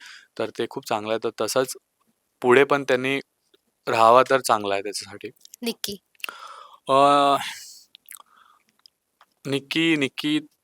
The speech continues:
Speaker 1: तो जान है, उसमें जान अटकी है. वो बहुत, अ, लाईक चांगली व्यक्ती आहे आणि तिला स्मार्ट आहे, स्ट्राँग आहे आणि कोणाला घाबरत नाही ती. कोणीही असू द्या, खूप समोर कोणताही व्यक्ती येऊ द्या, जसं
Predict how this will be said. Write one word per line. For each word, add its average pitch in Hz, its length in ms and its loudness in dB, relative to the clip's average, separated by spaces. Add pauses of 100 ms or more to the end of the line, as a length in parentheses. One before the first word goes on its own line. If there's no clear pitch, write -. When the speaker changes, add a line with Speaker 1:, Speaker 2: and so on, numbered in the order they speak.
Speaker 1:
तो 139 80 2
जान 123 340 8
है, 117 80 0 (640)
उसमें - 240 -8
जान 113 240 4
अटकी 117 280 -8
है. 117 80 0
वो 110 320 -2 (100)
बहुत, 110 260 -2 (120)
अ, - 140 -6 (280)
लाईक 104 240 -8
चांगली 107 360 -2
व्यक्ती 117 320 -2
आहे 107 80 0
आणि 107 200 -8 (360)
तिला 127 260 2
स्मार्ट 117 360 4
आहे, 101 180 -2
स्ट्राँग 151 420 6
आहे 151 120 10 (580)
आणि 123 140 -4
कोणाला 127 360 4
घाबरत 104 440 0
नाही 117 160 -2
ती. 117 180 -8
कोणीही 113 420 -6
असू 120 300 -2
द्या, 113 180 -2
खूप - 240 -14
समोर 110 320 -4 (400)
कोणताही 113 500 -2
व्यक्ती 117 340 -4
येऊ 110 180 -2
द्या, 110 200 0
जसं 110 440 0